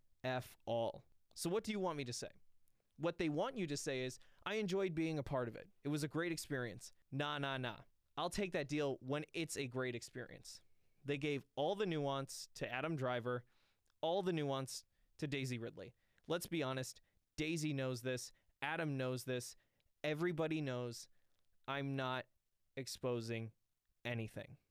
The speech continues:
Think about that. Not only was the character of Rey not handled well, the character of Finn himself was not handled well. They did not know how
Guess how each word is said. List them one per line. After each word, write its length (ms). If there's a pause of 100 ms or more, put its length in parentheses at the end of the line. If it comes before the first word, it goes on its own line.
(120)
Think 340
about 340
that. 200 (460)
Not 320
only 600 (280)
was 400 (460)
the 80
character 720
of 180
Rey 640 (280)
not 280
handled 440
well, 340 (100)
the 100
character 500
of 160
Finn 320
himself 1080 (760)
was 200
not 160
handled 320
well. 180 (240)
They 380
did 300
not 280
know 600 (160)
how 340